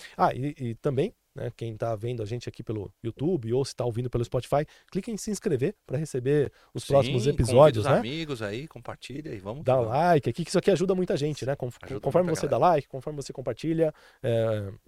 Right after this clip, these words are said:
Speaker 1: as plataformas, seja YouTube, Spotify, acabam, eh, espalhando mais a, a
Speaker 2: Nosso
Speaker 1: mensagem, né?
Speaker 2: conteúdo.
Speaker 1: Legal, então, obrigado, Denis, por mais um episódio, obrigado a todos que nos
Speaker 2: Sejam
Speaker 1: assistiram
Speaker 2: bem-vindos a
Speaker 1: até
Speaker 2: essa
Speaker 1: aqui.
Speaker 2: nova temporada.
Speaker 1: Seja bem-vindo, né? Essa, a, a nova temporada aqui do Gestão Ágil,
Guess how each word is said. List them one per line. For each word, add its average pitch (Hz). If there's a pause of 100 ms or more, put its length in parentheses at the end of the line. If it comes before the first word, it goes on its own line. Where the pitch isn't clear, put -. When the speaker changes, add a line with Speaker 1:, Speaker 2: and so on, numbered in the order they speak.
(580)
Speaker 1:
as 120
plataformas, 135
seja 131
YouTube, 123
Spotify, 127 (220)
acabam, 139 (100)
eh, 117
espalhando 123
mais 120
a, 117
a -
Speaker 2:
Nosso 117
Speaker 1:
mensagem, 101
né? 95
Speaker 2:
conteúdo. - (500)
Speaker 1:
Legal, 254
então, 302 (100)
obrigado, 226
Denis, 208
por 160
mais 165
um 156
episódio, 180
obrigado 147
a 123
todos - (260)
que 120 (180)
nos 107
Speaker 2:
Sejam 120
Speaker 1:
assistiram 151
Speaker 2:
bem-vindos 127
a 139
Speaker 1:
até 131
Speaker 2:
essa 117
Speaker 1:
aqui. 110
Speaker 2:
nova 156
temporada. 110
Speaker 1:
Seja 151
bem-vindo, 147
né? 147
Essa, 120
a, -
a 113
nova 123
temporada 120
aqui 120
do 120
Gestão 156
Ágil, 180